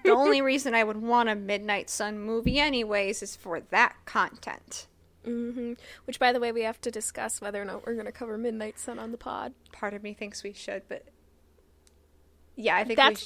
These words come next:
Speaker 1: should.
Speaker 2: that's a problem for February, us.
Speaker 1: Yeah, I was gonna say, this, you know, the first couple of books are gonna take a hot second, and they're, you know, movies
Speaker 2: Subsequent
Speaker 1: as well.
Speaker 2: films. Yeah.
Speaker 1: Yeah.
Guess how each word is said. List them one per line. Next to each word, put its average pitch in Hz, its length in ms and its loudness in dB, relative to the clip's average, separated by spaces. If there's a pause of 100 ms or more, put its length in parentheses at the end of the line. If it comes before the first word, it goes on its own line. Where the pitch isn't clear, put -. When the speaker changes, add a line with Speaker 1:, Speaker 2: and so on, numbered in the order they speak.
Speaker 1:
should. 220 100 -2
Speaker 2:
that's 330 180 6
a 523 60 8
problem 247 420 8
for 208 160 -4
February, 170 720 -4
us. - 160 -2
Speaker 1:
Yeah, 233 320 6
I 262 100 10
was 415 160 10
gonna 403 140 12
say, 247 320 8
this, 605 380 6 (200)
you 523 380 8
know, 427 60 4
the 427 60 0
first 480 300 8
couple 440 320 2
of 247 160 0
books 247 360 2
are 240 100 2
gonna 214 220 0
take - 300 -8
a - 40 0
hot - 480 2
second, 240 520 -2
and 277 300 0
they're, 233 340 2
you 226 120 -8
know, 208 320 -4 (300)
movies 226 460 -2
Speaker 2:
Subsequent 247 340 0
Speaker 1:
as 202 40 -6
well. 190 100 -2
Speaker 2:
films. 226 460 -2
Yeah. 247 140 0
Speaker 1:
Yeah. 220 320 4